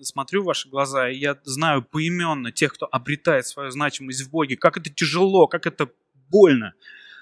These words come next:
но как это освобождающе. В отношении себя нам нужно ответить на вопрос, на каком месте моё «я»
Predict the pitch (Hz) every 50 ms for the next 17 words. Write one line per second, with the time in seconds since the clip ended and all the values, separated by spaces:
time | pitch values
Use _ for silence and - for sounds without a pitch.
0 | - _ _ _ _ _ _ _ _ _ - 147 143 - 156 - - 147 - 147
1 | 127 - - 131 127 127 127 127 143 175 165 131 - - - - - _ _ _
2 | _ _ _ _ _ _ _ _ _ _ _ _ _ _ _ _ _ _ _ _
3 | _ _ _ _ _ _ _ _ _ _ _ _ _ _ _ _ _ _ _ _
4 | _ _ _ _ _ _ _ _ _ _ _ _ _ _ _ _ _ _ _ _
5 | _ _ _ _ _ _ _ _ _ _ _ _ _ _ - 131 135 135 175 175
6 | - 220 196 180 160 - - 165 185 180 165 165 170 180 180 160 156 135 127 -
7 | 147 135 117 - - - 120 110 123 120 - 131 117 - - 120 - 147 143 -
8 | 170 156 151 151 135 - - - 120 123 123 120 120 113 110 104 113 117 101 87
9 | -